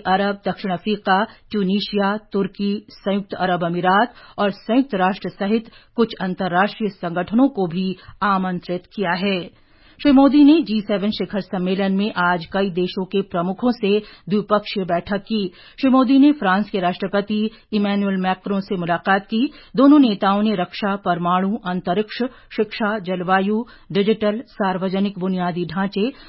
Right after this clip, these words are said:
महत्वपूर्ण प्रौद्योगिकी, संपर्क और संस्कृति के क्षेत्र में साझेदारी और मजबूत करने पर चर्चा की। उन्होंने प्रमुख वैश्विक और क्षेत्रीय मुद्दों पर भी चर्चा की।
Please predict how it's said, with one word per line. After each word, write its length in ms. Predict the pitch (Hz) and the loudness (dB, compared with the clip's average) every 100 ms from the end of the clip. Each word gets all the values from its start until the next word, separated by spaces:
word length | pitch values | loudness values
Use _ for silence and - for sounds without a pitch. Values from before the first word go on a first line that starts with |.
| - | -2
महत्वपूर्ण 580 | 226 233 220 220 226 226 | 0 0 -2 0 0 0
प्रौद्योगिकी, 760 | 214 170 160 196 185 202 208 254 - _ _ | 0 -4 0 -2 -2 -4 -4 -4 -8 _ _
संपर्क 640 | 220 185 196 214 208 285 - - | -2 -2 0 0 0 -6 -8 -4
और 140 | 208 208 | -2 -2
संस्कृति 600 | - 202 196 - 233 226 | -2 -4 -4 -6 -4 -4
के 180 | 202 185 | -2 -4
क्षेत्र 500 | - 233 208 214 208 | -4 -2 -2 0 -2
में 120 | 220 | -2
साझेदारी 720 | 214 175 170 180 202 214 269 - - - | -2 -4 -2 0 0 2 -2 -4 -10 0
और 200 | 214 254 | 2 2
मजबूत 460 | 196 170 196 202 - | 0 -4 -4 -6 -4
करने 240 | 180 180 180 | -4 -2 -4
पर 100 | 190 | -4
चर्चा 360 | - 180 - 180 | -2 -4 -2 -4
की। 280 | - 202 185 - - - | -2 -4 -6 -12 -8 2
उन्होंने 260 | 240 269 294 | 6 6 4
प्रमुख 360 | 202 190 226 190 | 2 0 0 -2
वैश्विक 500 | 180 180 - 226 208 | -2 -2 -4 -4 -4
और 80 | 180 | -6
क्षेत्रीय 500 | - 190 190 190 180 | -4 -4 -2 -4 -4
मुद्दों 320 | 185 165 190 | -4 -4 -4
पर 180 | 175 170 | -4 -4
भी 120 | 196 | -6
चर्चा 380 | 202 170 196 190 | -4 -4 -2 -4
की। 220 | 214 | -2